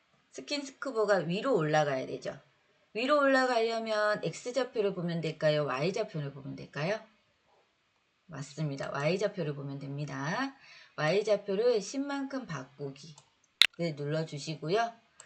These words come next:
자, 위쪽 키스니까 우리 아래쪽 대봅시다. 잠깐만요. 자,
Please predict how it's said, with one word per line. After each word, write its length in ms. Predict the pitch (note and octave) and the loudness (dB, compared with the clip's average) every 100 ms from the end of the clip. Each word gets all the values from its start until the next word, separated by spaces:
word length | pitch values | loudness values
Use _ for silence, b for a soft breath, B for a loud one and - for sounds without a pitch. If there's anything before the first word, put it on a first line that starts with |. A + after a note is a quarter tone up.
| B B | B B
자, 120 | - C#3 | -4 -2
위쪽 440 | F#3 G3 - D4 | -2 -2 -4 -2
키스니까 960 | - D4 - C#4 C4 C4 A#3 A3+ A3 G#3+ | -4 -6 -2 0 0 0 4 6 6 6
우리 300 | D#3+ F3 - | 4 -2 -2
아래쪽 560 | C3+ D#3 A#3+ B3 B3 | 0 2 0 -2 -4
대봅시다. 580 | F#3+ F3+ F#3+ - D3+ D3 - - _ _ _ _ _ _ _ _ _ _ _ _ _ _ - - _ _ _ _ _ _ _ _ - _ _ _ _ _ _ - _ _ _ _ _ _ _ - _ | -2 -2 -2 -8 -8 -10 -12 -20 _ _ _ _ _ _ _ _ _ _ _ _ _ _ 2 2 _ _ _ _ _ _ _ _ -20 _ _ _ _ _ _ -20 _ _ _ _ _ _ _ -20 _
잠깐만요. 920 | - D#3+ - D#3 C#3 D3 D#3 - E3+ G#3 A#3 C#4+ D4 _ - _ _ _ _ _ _ _ _ _ _ _ - _ _ _ | -20 -20 -18 -14 -12 -12 -14 -12 -10 -12 -12 -16 -18 _ -20 _ _ _ _ _ _ _ _ _ _ _ -20 _ _ _
자, 120 | - | -20